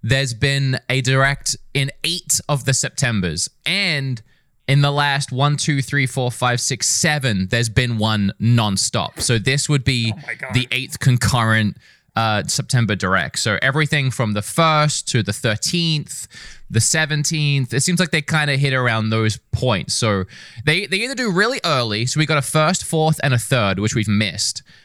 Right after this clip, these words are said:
Speaker 1: And then they've done two thirteens and a seventeen. So we could be looking at this thing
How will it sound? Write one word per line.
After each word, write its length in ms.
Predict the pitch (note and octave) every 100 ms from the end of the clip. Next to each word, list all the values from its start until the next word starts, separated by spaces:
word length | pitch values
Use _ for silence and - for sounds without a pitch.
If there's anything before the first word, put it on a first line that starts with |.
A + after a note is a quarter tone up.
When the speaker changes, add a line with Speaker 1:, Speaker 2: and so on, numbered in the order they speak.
| _ -
Speaker 1:
And 80 | B2+
then 100 | C#3
they've 140 | C#3+
done 220 | C#3 C3+ B2+
two 240 | - F3+
thirteens 800 | F#3 F3+ D#3 - D#3 C3+ A2+ G#2+ -
and 120 | A2+
a 40 |
seventeen. 760 | G#2+ D3 B2+ A2 - G1+ G1+ - _ _ _
So 680 | - - B2 A#2 A2 G#2 F#2 _ -
we 180 | A2+ F#3+
could 200 | G4+ G4
be 140 | E4
looking 420 | E3 E3+ - F#3
at 160 | C3+ -
this 180 | B2+ -
thing 560 | C3 B2 A2+ G#2+ G#2